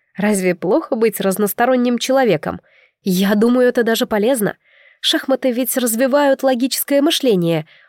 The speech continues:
а в баскетболе тоже нужно, ну, просчитывать какие-то ходы». Дэйв засмеялся, у него был низкий грудной смех, от которого по телу побежали мурашки.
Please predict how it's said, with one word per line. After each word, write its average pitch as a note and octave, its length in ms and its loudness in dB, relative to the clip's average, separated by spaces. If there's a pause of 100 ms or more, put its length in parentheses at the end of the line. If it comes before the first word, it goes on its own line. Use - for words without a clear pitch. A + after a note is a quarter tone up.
а F3 100 -2
в E3 60 -2
баскетболе F#3 800 0
тоже B3+ 360 -4
нужно, C4 520 0 (300)
ну, G3 340 -2
просчитывать A#3 840 -2
какие-то G#3 460 -4
ходы». A3 520 0 (160)
Дэйв D4 280 2
засмеялся, G#3 1040 -2
у - 40 -6
него G3+ 220 0
был A#3 240 0
низкий A#3 480 -2
грудной G#3+ 480 0
смех, B3 480 -2
от F#3 80 -8
которого A3+ 380 -6
по A#3 120 -4
телу A#3+ 280 -2
побежали A3+ 440 -2
мурашки. G#3 680 -6